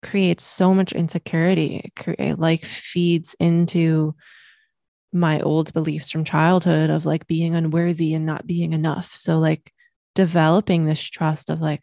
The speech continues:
"Oh, I already have what I need. Let me look at, like, what resources do I have? Let me get resourceful. Like, w-, based on this, what I have, like, what are the action steps I can do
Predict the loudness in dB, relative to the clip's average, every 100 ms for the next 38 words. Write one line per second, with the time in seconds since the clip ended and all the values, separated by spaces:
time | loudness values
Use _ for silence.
0 | _ -10 -10 -10 -16 -20 -16 -6 -4 -4
1 | -4 -2 -2 -4 -2 -2 -2 -6 -10 _
2 | -20 -20 -20 _ _ -4 -2 2 2 4
3 | 2 0 -2 -2 0 2 2 0 -6 -4
4 | -8 -6 -4 -2 0 0 -2 0 0 0
5 | 0 0 0 2 4 4 2 0 _ _
6 | _ _ -2 0 0 0 0 0 -2 -2
7 | -2 0 2 4 2 0 -4 -8 -10 -10
8 | -12 _ _ 2 2 2 2 4 2 2
9 | 0 0 2 0 -2 -2 -4 -2 0 0
10 | -2 -4 -6 -8 -4 -4 -4 -2 -2 0
11 | 0 0